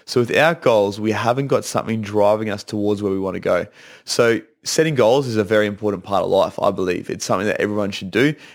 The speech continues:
And if you haven't got goals that you're working towards at the moment and you're feeling a little bit stagnant, a little bit stuck, and like you've got a little bit of a lack of purpose, that would probably be why. So there's a good starting point. Start to set some measurable goals.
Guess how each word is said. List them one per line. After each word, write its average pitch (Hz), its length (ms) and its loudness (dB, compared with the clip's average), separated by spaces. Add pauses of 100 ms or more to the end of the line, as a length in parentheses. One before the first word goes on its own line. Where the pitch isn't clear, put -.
And 110 100 2
if 101 80 -4
you 104 100 0
haven't 127 280 0
got 127 180 0
goals 120 300 2
that 117 60 -6
you're 85 80 0
working 113 280 2
towards 110 260 -2
at 98 60 -10
the 92 60 -8
moment 120 340 -2
and 113 80 -4
you're 107 80 -2
feeling 110 240 -2
a 110 80 0
little 107 160 0
bit 104 100 -6
stagnant, 110 480 -2
a - 20 -6
little 107 160 -2
bit 95 80 -10
stuck, - 400 -4
and 107 80 -4
like 104 120 -4
you've 104 80 -16
got 104 80 0
a - 20 2
little 110 200 0
bit 104 40 0
of 101 60 -4
a 101 40 0
lack 104 200 0
of 107 100 -10
purpose, - 460 0
that - 200 2
would 170 140 -2
probably 156 340 2
be 123 140 2
why. 107 340 4 (380)
So - 140 -2
there's 147 140 2
a 147 40 0
good 139 120 2
starting 107 320 0
point. 101 280 -6
Start 139 300 0
to 143 40 -12
set - 240 -4
some 110 240 -6
measurable 104 360 -4
goals. 95 460 -2